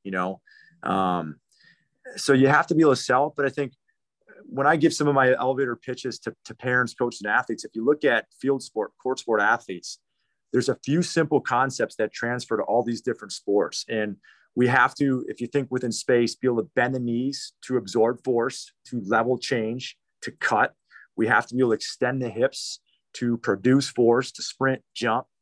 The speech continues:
uh, maneuver ourselves into opponent or away from opponent. We have to be able to absorb force or, uh, how I should say that, uh, resist force, right? Stabilize. Then we might need to rotate. Um, we might need to push and pull.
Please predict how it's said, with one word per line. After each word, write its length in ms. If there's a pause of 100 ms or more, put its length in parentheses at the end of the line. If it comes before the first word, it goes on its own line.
(400)
uh, 240
maneuver 400
ourselves 460
into 200
opponent 360
or 20
away 220
from 160
opponent. 420 (460)
We 140
have 200
to 80
be 40
able 220
to 560
absorb 440
force 380
or, 400
uh, 320 (880)
how 140
I 60
should 160
say 200
that, 220 (100)
uh, 320
resist 380
force, 500 (420)
right? 160
Stabilize. 800 (300)
Then 100
we 60
might 160
need 80
to 80
rotate. 520 (680)
Um, 520
we 120
might 260
need 260
to 280
push 320
and 160
pull. 380